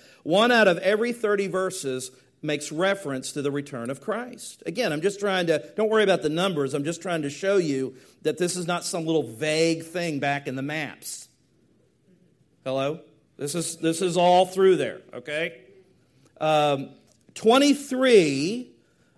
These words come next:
of the twenty-seven New Testament books refer to the second coming of Christ. And Sweeting says this, "For every prophecy on the first coming of Christ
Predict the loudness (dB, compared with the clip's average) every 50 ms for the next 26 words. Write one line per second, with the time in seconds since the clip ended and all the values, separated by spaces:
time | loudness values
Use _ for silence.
0 | _ 2 2 2 4 2 0 -4 -2 -2 0 0 2 0 0 0 2 2 4 4
1 | 4 2 2 2 0 2 2 2 2 2 0 -2 0 -2 0 0 2 2 4 2
2 | 2 0 -4 -8 -10 -12 -12 _ _ _ _ _ -2 0 0 0 0 2 4 6
3 | 6 8 6 6 6 4 0 -2 -4 -6 -6 -4 -4 -2 -2 -2 0 0 0 -2
4 | -2 -6 -6 -4 -4 -2 -2 -2 -2 -4 -4 -6 -6 -6 -4 -4 -4 -6 -8 -12
5 | -12 -14 -14 -14 _ _ -10 -8 -6 -6 -6 -4 -2 0 0 0 0 -2 -4 -4
6 | -2 -2 -2 -2 -2 -2 -2 -2 -2 -2 -6 -14 -20 -20 -20 _ -4 -2 0 2
7 | 2 2 2 2 0 -2 -4 -2 0 2 2 2 0 0 -2 -4 -4 -2 -2 -2
8 | -2 -2 -2 -2 -2 -2 -2 -2 2 4 4 4 4 2 -4 -6 -6 -4 -4 -4
9 | -4 -6 -8 -8 -8 -8 -8 -8 -8 -8 -10 -10 -10 -12 -14 -16 _